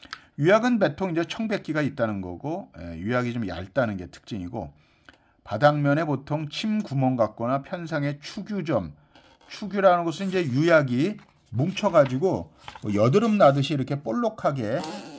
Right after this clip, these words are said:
튀어나온 것을 축유라고 하고요.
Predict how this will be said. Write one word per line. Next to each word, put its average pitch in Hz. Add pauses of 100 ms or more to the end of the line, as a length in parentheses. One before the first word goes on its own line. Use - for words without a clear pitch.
(140)
튀어나온 127
것을 185 (380)
축유라고 180
하고요. 156